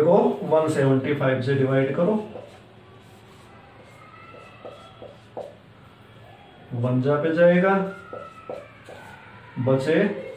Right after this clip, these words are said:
ट्वेंटी फ़ाइव। अब ट्वेंटी फ़ाइव से डिवाइड किसको करेंगे? वन सेवेंटी फ़ाइव को। अब ये सेवन जा पे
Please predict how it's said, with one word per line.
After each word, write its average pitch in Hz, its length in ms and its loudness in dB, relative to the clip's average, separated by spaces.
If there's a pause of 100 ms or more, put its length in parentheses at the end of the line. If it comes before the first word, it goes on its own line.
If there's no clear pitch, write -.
(1000)
ट्वेंटी 143 380 2
फ़ाइव। 180 380 2 (340)
अब 131 240 0
ट्वेंटी 147 380 2
फ़ाइव 139 280 2
से 156 140 0
डिवाइड 151 420 2
किसको 160 280 -2
करेंगे? 175 400 4 (500)
वन 135 280 2
सेवेंटी 139 520 -2
फ़ाइव 135 300 -2
को। - 1300 -12
अब 123 160 0
ये 123 80 2
सेवन 131 360 0
जा 135 160 0
पे 135 120 0